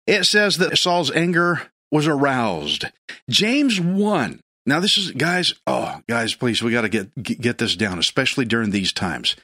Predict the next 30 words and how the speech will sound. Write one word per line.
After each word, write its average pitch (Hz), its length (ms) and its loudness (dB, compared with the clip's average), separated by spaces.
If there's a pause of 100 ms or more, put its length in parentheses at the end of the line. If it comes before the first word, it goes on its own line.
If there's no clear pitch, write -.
There's 117 160 0
a 107 60 -2
lot 117 240 0
of 117 140 0
anger 131 420 0
going 110 240 2
on 113 140 2
in 104 40 2
the 101 60 2
world 101 300 0
today, 85 220 -2
and 87 100 -4
a - 20 0
lot 131 160 -2
of - 80 -6
finger 156 380 0
pointing, 120 400 0
and 110 80 2
a 123 40 2
lot 143 140 0
of 107 80 -4 (340)
blaming, 147 520 2
and 117 160 2
"You 151 100 0
did 135 300 0
this, 135 260 0
and 123 100 0
you 127 140 2
did 131 240 0
that." 123 260 0